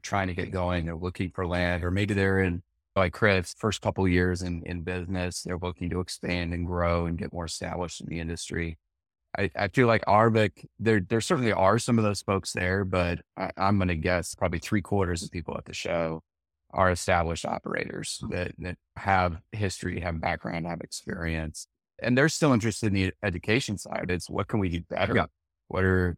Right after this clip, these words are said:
Speaker 1: these are challenges, these are struggles that we're seeing. This is feedback we're getting from guests. And they love the opportunity to network with other people from all over the country that say, "Here's what we did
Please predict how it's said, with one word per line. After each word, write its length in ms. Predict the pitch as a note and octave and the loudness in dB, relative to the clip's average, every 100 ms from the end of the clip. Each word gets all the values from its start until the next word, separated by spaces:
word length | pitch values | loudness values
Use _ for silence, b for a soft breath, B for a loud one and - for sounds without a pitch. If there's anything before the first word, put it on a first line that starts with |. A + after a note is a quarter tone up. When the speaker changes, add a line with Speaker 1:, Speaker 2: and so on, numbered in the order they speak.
| - | -4
Speaker 1:
these 240 | A2 A2 G#2+ | 0 2 2
are 100 | G2+ | -2
challenges, 640 | - G2 G2+ G2 F2+ E2+ | -2 -2 0 -2 -4 -4
these 180 | F#2+ F2+ | -4 -4
are 80 | F2+ | -6
struggles 600 | - F#2+ F#2+ G2 F2+ - | -2 0 2 0 0 -4
that 140 | - | -4
we're 260 | F2 G2 G2 | 0 0 0
seeing. 400 | - F#2+ F2+ F#2 | -2 0 0 -2
This 180 | F2+ | -6
is 160 | F#2+ - | -8 -4
feedback 440 | G#2 F#2+ F#2 F#2 - | -2 0 0 -2 0
we're 160 | G2+ | 0
getting 260 | F#2+ F2 E2+ | 0 -2 -4
from 180 | - E2 | -6 -4
guests. 540 | F2 F2 - - - _ _ _ - | 0 -2 -4 -12 -16 _ _ _ -6
And 240 | G2 F#2 | -2 2
they 160 | G2 A#2 | 6 6
love 480 | F#2 G2 A2 G2 E2 | 6 4 6 4 2
the 100 | F#2+ | 2
opportunity 640 | F2+ F2+ - F#2+ F2+ F#2 | 2 0 -2 -2 -4 -4
to 80 | E2+ | -4
network 580 | D#2+ G#2 - E2+ E2 - | 0 0 0 -4 -4 -6
with 220 | D2 E2+ - | -8 -6 0
other 160 | G#2 G#2 | 2 4
people 340 | F#2 D2+ F2 | 2 0 -4
from 180 | F2+ D#2+ | -4 -2
all 320 | F2 A2+ B2 | 4 6 6
over 120 | G2+ | 4
the 120 | F2 | 0
country 600 | F#2 G2 - F#2 D#2+ D#2+ - _ _ | 0 -2 -2 -6 -4 -6 -10 _ _
that 160 | F2+ F#2 | -4 -2
say, 220 | - G#2+ A2 | 2 2 4
"Here's 220 | D3+ D3 | 2 2
what 160 | C#3 G#2 | 0 4
we 120 | A2 | 4
did 320 | F#2 F2+ - | 4 0 -4